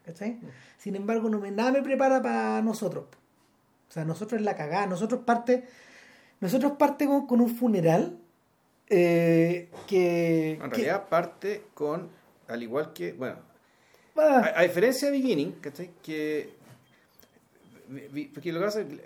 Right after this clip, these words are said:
Speaker 2: a, a diferencia de las otras dos, en realidad, Beginning no es una película que termina como empieza, aunque sí.
Speaker 1: Sí.
Speaker 2: Es decir, el, esta película parte con hechos de violencia, parte con opresión, y termina con
Speaker 1: ¿Tú crees que está terminando con, con, con eso mismo?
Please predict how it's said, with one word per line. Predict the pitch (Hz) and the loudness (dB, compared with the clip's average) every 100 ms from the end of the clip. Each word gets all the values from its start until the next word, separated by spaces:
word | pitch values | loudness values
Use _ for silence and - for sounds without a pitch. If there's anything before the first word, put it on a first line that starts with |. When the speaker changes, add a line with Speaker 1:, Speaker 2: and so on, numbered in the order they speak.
| - | -6
Speaker 2:
a, | 135 | -2
a | 139 | 0
diferencia | 139 143 226 233 | 0 0 -2 2
de | |
las | 220 | 2
otras | 214 214 | 2 2
dos, | 202 | 0
en | 123 | 0
realidad, | 113 131 165 143 | -4 -4 -6 -8
Beginning | 147 185 214 | -8 -6 -4
no | 147 | -4
es | 170 | -4
una | |
película | 185 214 226 208 | -6 -6 -4 -4
que | 170 | -6
termina | 165 170 202 | -6 -6 -6
como | 170 156 | -8 -8
empieza, | 156 - 143 - | -10 -8 -8 -8
aunque | 143 - 139 | -14 -12 -12
sí. | - - - _ _ _ _ - | -10 -12 -16 _ _ _ _ -4
Speaker 1:
Sí. | 254 | 2
Speaker 2:
Es | 190 | 2
decir, | 131 117 - - _ _ _ | 2 -4 -8 -20 _ _ _
el, | - 131 131 131 120 - - | -8 -6 -6 -8 -10 -16 -20
esta | - 165 | -8 -6
película | 165 185 175 | -2 -2 0
parte | 180 180 165 | -2 -4 -8
con | 160 | -8
hechos | 165 170 | -12 -8
de | 156 | -6
violencia, | 143 180 175 | -4 -6 -6
parte | 156 160 170 | -8 -8 -8
con | 156 | -6
opresión, | 143 135 - 156 - - _ _ _ _ _ - | -6 -6 -6 -6 -8 -20 _ _ _ _ _ -6
y | 135 | -2
termina | 139 208 254 139 - - _ _ _ _ | 0 0 0 -2 -6 -16 _ _ _ _
con | 160 170 226 | 2 4 4
Speaker 1:
¿Tú | 202 | 2
crees | 254 349 | 6 4
que | 320 | 4
está | 294 269 | 2 2
terminando | 269 277 220 165 175 277 - _ _ _ | 2 6 6 6 2 -4 -10 _ _ _
con, | 180 175 | -2 0
con, | 180 185 185 | 6 6 6
con | 185 202 | 4 4
eso | 269 | 4
mismo? | 285 165 151 214 294 | 4 4 2 -2 -6